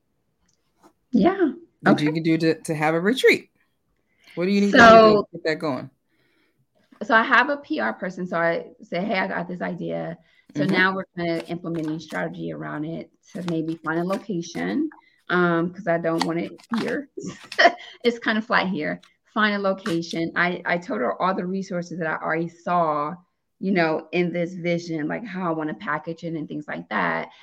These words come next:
Speaker 1: Um, and then recruiting to have people come into the retreat.
Speaker 2: Okay. Is it gonna be somewhere near the beach?
Speaker 1: Preferably. <laughs>
Speaker 2: Okay.
Speaker 1: Yep.
Speaker 2: I mean, because I, I'm hearing that this is something that you enjoy. So, of course, I would think that would be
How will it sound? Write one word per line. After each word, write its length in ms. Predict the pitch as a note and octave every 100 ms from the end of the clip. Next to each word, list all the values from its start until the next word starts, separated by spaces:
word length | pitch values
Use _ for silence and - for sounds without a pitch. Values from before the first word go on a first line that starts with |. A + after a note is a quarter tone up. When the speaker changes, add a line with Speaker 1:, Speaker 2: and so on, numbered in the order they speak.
| _ -
Speaker 1:
Um, 380 | E3+ E3+ D#3 -
and 160 | E3 F3
then 240 | E3+ E3
recruiting 720 | E3 D3+ - G#3+ F3+ F3 F3 E3+
to 140 | E3 E3
have 260 | D#3+ D#3
people 280 | - C#3 D#3+
come 320 | - D3 C#3+
into 360 | - - - C#3
the 80 | C3+
retreat. 420 | - - - - _ _ _ _ _ _ A3+
Speaker 2:
Okay. 340 | E3 C#3+ D#3+
Is 100 | -
it 20 | E3+
gonna 140 | E3
be 100 | D#3+
somewhere 280 | - E3+ E3
near 140 | E3+
the 80 | E3+
beach? 420 | G#3+ F3 F#3 - - _ _ _ _ _ _ _ _ _ _
Speaker 1:
Preferably. 720 | A3+ G3+ F3 C#3 D#3+ C4+ - -
<laughs> 40 | G#3+ - F5 - - - - - _ _ _ _ _ _ _ _ _ -
Speaker 2:
Okay. 280 | C3+ C3+ G#3+
Speaker 1:
Yep. 240 | F#3 G3+ - - _ C#3+
Speaker 2:
I 80 |
mean, 400 | D3+ D3 C#3+ C#3+
because 540 | - D3 D#3 C#3+ C3+ C3 -
I, 140 | C#3 -
I'm 180 | D3 C#3+
hearing 360 | D3+ D3 D3 C#3+
that 160 | C3+
this 180 | D3 C#3+
is 100 | -
something 540 | C3+ C3+ C#3+ C3 C#3
that 220 | A#2+ B2+ D#3
you 100 | C#3+
enjoy. 540 | B2+ B2+ E3 A#2 C#3
So, 140 | C#3 C3
of 140 | B2
course, 480 | - F#3+ C#3+ C3+ C#3+
I 60 | C3+
would 180 | B2+ -
think 180 | A#2+ G2+
that 140 | F2+
would 140 | A#2
be 260 | B2 A#2+